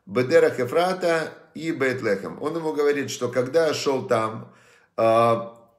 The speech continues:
я её похоронил возле Бейтлехема этого. Почему? Почему я её там похоронил? Это было мне пророчество. Это было мне пророчество. Он ему говорит: "Йосефу, ты не думаешь, что я,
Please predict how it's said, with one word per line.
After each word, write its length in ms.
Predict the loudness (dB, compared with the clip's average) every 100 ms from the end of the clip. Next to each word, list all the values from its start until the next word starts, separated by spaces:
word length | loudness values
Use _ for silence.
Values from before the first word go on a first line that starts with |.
| _
я 260 | 0 4 4
её 240 | 4 4
похоронил 560 | 2 0 0 0 -4 2
возле 580 | 2 2 2 4 2 2
Бейтлехема 680 | 0 0 2 2 2 -2 0
этого. 520 | 0 0 0 0 0
Почему? 800 | -2 0 -4 -2 -4 -4 -10 -18 _ _ _ -4
Почему 360 | -4 -2 -2
я 60 | -2
её 100 | 0
там 160 | -2 -2
похоронил? 640 | 0 0 0 -2 -4 -6 -14 _ _ _ _ _ _ _ _ _ _ _ _ _ _ _ _ -20 _ _ _ _
Это 220 | 0 4 6
было 240 | 8 6
мне 160 | 2 0
пророчество. 880 | 2 4 2 -2 -12 -12 -12 -8 -4
Это 200 | 2 6
было 220 | 6 6
мне 140 | 0
пророчество. 640 | 0 4 4 4 -2 0
Он 180 | 0 0
ему 160 | -2 -2
говорит: 340 | 0 2 2
"Йосефу, 440 | -2 0 0 -2 -6
ты 160 | -4
не 100 | -4
думаешь, 380 | -4 -2 -2 -2
что 200 | -2 -4
я, 520 | 2 4 4 0 -10